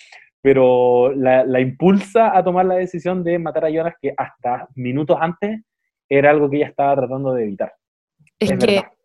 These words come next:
Speaker 2: es que yo insisto en que toda esta historia de Jonas Marta es la historia de una relación tóxica que debe morir.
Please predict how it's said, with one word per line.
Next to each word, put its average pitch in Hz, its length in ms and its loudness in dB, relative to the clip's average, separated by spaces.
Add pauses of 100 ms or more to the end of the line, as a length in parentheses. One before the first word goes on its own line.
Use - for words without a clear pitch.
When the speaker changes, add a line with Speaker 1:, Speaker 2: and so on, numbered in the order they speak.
(240)
Speaker 2:
es 190 140 -6
que 208 200 -8
yo 202 100 -2
insisto 220 640 -4
en 254 300 -4
que 247 180 -4
toda 247 180 0
esta 254 180 -8
historia 262 540 -2
de 254 100 -4
Jonas 262 380 -4
Marta 262 500 -4
es 254 80 -6
la 247 80 -4
historia 247 380 -4
de 247 60 -2
una 247 180 -2
relación 233 500 -4
tóxica 233 440 -6
que 233 100 -6
debe 233 180 -2
morir. 190 320 -6